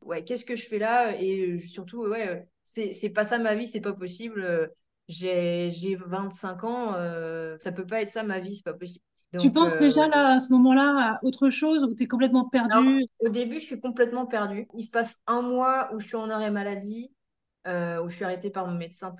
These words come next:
Speaker 1: et je suis perdue. Je me dis, alors je sais que je veux plus faire prof, mais qu'est-ce que je vais faire ?
Speaker 2: Ouais.
Speaker 1: Parce que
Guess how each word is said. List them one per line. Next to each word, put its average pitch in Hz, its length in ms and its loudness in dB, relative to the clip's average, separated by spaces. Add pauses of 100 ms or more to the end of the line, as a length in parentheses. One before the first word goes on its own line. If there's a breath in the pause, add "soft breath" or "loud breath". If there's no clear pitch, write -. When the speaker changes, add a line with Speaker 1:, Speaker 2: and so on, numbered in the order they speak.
Speaker 1:
et 190 80 -6
je - 80 -12
suis 190 160 -10
perdue. 208 440 -4
Je 214 60 -4
me 185 120 -4
dis, 202 260 -10 (120)
alors 175 160 -4
je 185 140 -4
sais 247 300 -4
que 208 40 -8
je 196 60 -12
veux 208 140 -2
plus 226 180 -10
faire 220 220 -6
prof, 247 240 0
mais 190 260 -8
qu'est-ce 247 240 0
que 220 160 -6
je 190 80 -10
vais 196 120 -4
faire ? 214 240 -2
Speaker 2:
Ouais. 185 60 0
Speaker 1:
Parce 175 180 -4
que 180 240 -6